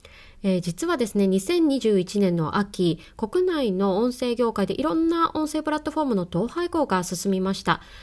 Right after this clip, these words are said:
そこで今回はそれをテーマに、配信者目線でどのプラットフォームをよく使うのか、そしてリスナー目線でどこに聞きに行くのか、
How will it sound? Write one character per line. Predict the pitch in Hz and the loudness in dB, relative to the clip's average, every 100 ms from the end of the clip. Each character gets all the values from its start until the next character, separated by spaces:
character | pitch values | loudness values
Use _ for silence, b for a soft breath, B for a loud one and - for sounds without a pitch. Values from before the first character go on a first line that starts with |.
| B | B
そ | 294 | -4
こ | 294 | -2
で | 311 311 | -2 0
今 | 311 285 | 0 0
回 | 240 | 0
は | 196 | 0
そ | 208 | 0
れ | 196 | -2
を | |
テ | 196 302 | 0 2
ー | 339 | 2
マ | 269 | 4
に、 | 170 B B | 0 B B
配 | - 339 | -4 -2
信 | 339 359 | 2 0
者 | 359 | 2
目 | 339 349 | 0 0
線 | 320 302 | 0 0
で | 294 262 | 0 0
ど | 254 | 2
の | 349 | 0
プ | 339 226 | 0 -2
ラ | 220 | -2
ッ | - | -2
ト | 214 | -4
フ | 233 | 0
ォ | |
ー | 214 | 0
ム | 180 | 0
を | 143 - | -2 -2
よ | 202 | -2
く | 180 | -2
使 | - - 220 | -6 -6 -2
う | 233 | 0
の | 190 | -2
か、 | 170 - B B - | -2 -2 B B -8
そ | 196 | -4
し | - | -2
て | |
リ | 170 | -2
ス | 160 233 | 0 0
ナ | 226 | 2
ー | |
目 | 226 | 0
線 | 220 196 | 0 0
で | 175 | 2
ど | 185 | 0
こ | 254 349 | 0 2
に | 320 330 | 4 2
聞 | - 254 | 0 -4
き | 262 | 0
に | 254 | 0
行 | 247 | 0
く | 254 | 0
の | 233 | 0
か、 | 214 233 | 0 -4